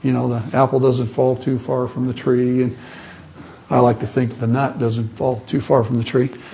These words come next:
<laughs> We kind of classify or categorize ourselves as being the way we are because of our inborn gene structure. Let me,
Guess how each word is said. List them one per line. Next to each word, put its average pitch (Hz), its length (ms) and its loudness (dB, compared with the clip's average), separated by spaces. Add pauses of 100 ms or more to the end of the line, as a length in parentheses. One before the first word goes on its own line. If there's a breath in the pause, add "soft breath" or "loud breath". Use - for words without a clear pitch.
(340 loud breath)
<laughs> - 1300 -4 (400)
We 147 100 2
kind 165 180 4
of 135 80 4
classify 151 680 6
or 120 100 4
categorize 156 720 8
ourselves 139 680 6
as 123 220 0
being 139 500 6
the 127 80 0
way 135 220 6
we 127 160 2
are 147 280 6
because 127 380 -2
of 120 100 -6
our 123 220 0 (1500)
inborn 135 720 6 (320)
gene 147 300 2
structure. - 460 -4 (960)
Let 208 100 2
me, 165 160 0